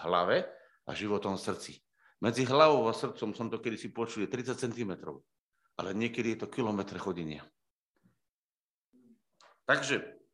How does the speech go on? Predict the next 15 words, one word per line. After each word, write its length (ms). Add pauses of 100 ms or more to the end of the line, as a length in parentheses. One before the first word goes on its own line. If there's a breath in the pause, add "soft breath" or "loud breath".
(260)
poďme 240
do 80
sedemnástej 480
kapitoly 400
a 60
teraz 180
počúvajte, 480
čo 80
hovorí. 320 (480 soft breath)
Dvadsiaty 400 (160)
druhý 240
verš. 400 (1300)
Alebo 240
dvadsiaty 320
prvý. 240